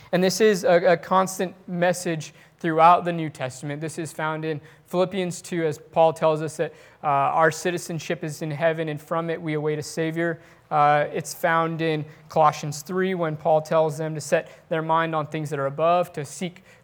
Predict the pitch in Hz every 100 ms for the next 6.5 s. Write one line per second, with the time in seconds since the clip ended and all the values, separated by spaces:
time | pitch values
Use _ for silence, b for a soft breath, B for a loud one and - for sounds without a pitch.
0 | - - 160 175 180 - 156 147 - 156
1 | 151 156 143 151 135 151 143 156 170 175
2 | 170 B B - 165 170 165 165 139 -
3 | b - 170 - 214 208 202 190 - 175
4 | 170 170 165 160 156 b b - 190 180
5 | - 190 175 160 165 160 170 165 - 180
6 | 180 165 160 151